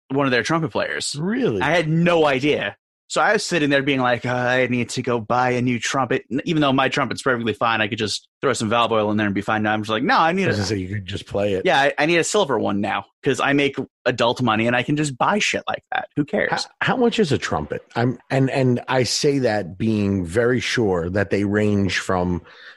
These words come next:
Speaker 2: like a two hundred and fifty dollar student trumpet, you know, up to something that is much more expensive depending on the, you know, the metals and the this and that. But I've, I've never,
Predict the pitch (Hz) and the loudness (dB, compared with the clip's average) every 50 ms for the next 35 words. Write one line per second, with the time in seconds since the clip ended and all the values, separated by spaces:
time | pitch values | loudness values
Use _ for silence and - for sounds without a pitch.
0 | _ - 190 120 113 98 98 - 107 - - - 120 110 85 110 107 92 98 85 | _ -12 -6 -2 0 0 0 0 0 0 0 0 0 2 2 2 0 0 0 0
1 | 104 101 90 - - 110 - - 104 101 92 95 95 95 92 92 87 - - - | 0 0 0 -2 -2 -4 -2 -2 -2 0 2 2 2 2 0 0 -2 -2 -4 -2
2 | - 110 101 90 95 98 92 - - 104 92 82 - 92 85 - - _ - 117 | -2 -2 -2 0 0 -2 0 0 0 0 -2 -2 -2 -2 -4 -4 -6 _ -4 -2
3 | 98 92 87 87 - - - 120 98 - - - 95 - - 107 90 80 101 98 | 0 0 0 0 -2 -2 -2 -4 -4 -2 -4 -4 -2 0 0 0 0 0 0 2
4 | 95 95 92 92 90 87 98 95 92 85 80 - - - 101 107 110 101 117 120 | 2 2 2 0 0 0 0 2 0 0 -2 -4 -6 -8 -8 -4 -2 0 2 2
5 | 117 - - 110 107 98 98 92 - - - 92 92 85 - 98 92 87 87 95 | 0 0 0 0 0 0 0 0 -2 -2 -2 -2 -2 -2 -2 -2 -2 -2 -2 -4
6 | 101 - 104 92 95 95 95 95 90 92 95 95 95 90 - _ _ - 113 110 | -4 -2 -2 -2 0 0 0 0 0 0 0 0 -2 -2 -4 _ _ -2 0 0
7 | 107 98 107 104 98 98 98 98 90 90 90 90 85 85 95 92 90 92 90 92 | 2 2 2 2 2 2 2 0 0 0 0 0 0 0 0 -2 0 -2 -2 -2
8 | 95 - - - 85 90 110 135 127 104 90 85 - _ _ - 101 101 104 101 | -2 -4 -2 -2 -2 0 0 2 0 0 -2 -4 -8 _ _ -4 -2 0 0 0
9 | 90 85 - - - 107 104 92 98 107 110 110 113 107 110 117 113 117 117 | -2 -4 -8 -6 -2 -2 -2 0 0 0 0 0 0 0 0 0 0 0 -2